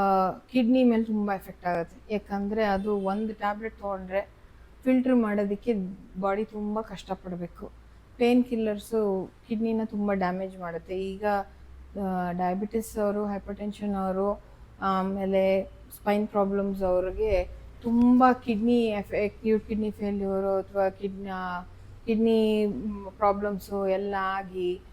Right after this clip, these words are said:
ಆ, ಸುಮಾರು ಜನ ಡಯಾಲಿಸಿಸ್‌ಗೆ ಹೋಗೋದನ್ನ ತುಂಬ, ಸುಮಾರು ಕೇಸಸ್ ನೋಡ್ತಾ ಇದ್ದೀನಿ. ಯಾಕಂತ ಅಂದ್ರೆ ಅದು ಏನು ರೆಗ್ಯುಲೇಷನ್ ಇಲ್ದೆ, ಒಬ್ರು ಡಾಕ್ಟ್ರನ್ನೂ ಕೇಳ್ದೆ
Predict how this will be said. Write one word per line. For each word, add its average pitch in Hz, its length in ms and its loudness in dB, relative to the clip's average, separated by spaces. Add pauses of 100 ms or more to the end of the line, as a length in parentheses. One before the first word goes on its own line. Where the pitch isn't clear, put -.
(340)
ಆ, 185 320 0
ಸುಮಾರು 208 580 0
ಜನ 202 200 -2
ಡಯಾಲಿಸಿಸ್‌ಗೆ 190 720 -2
ಹೋಗೋದನ್ನ 190 460 -8
ತುಂಬ, 196 300 -8
ಸುಮಾರು 208 420 -6
ಕೇಸಸ್ 190 340 -10
ನೋಡ್ತಾ 180 380 -6
ಇದ್ದೀನಿ. 165 240 -12 (320)
ಯಾಕಂತ 202 400 -8
ಅಂದ್ರೆ 196 720 -2 (640)
ಅದು 226 360 0 (280)
ಏನು 240 280 6
ರೆಗ್ಯುಲೇಷನ್ 226 680 4
ಇಲ್ದೆ, 196 440 2
ಒಬ್ರು 190 240 -2
ಡಾಕ್ಟ್ರನ್ನೂ 208 640 -4
ಕೇಳ್ದೆ 202 760 -2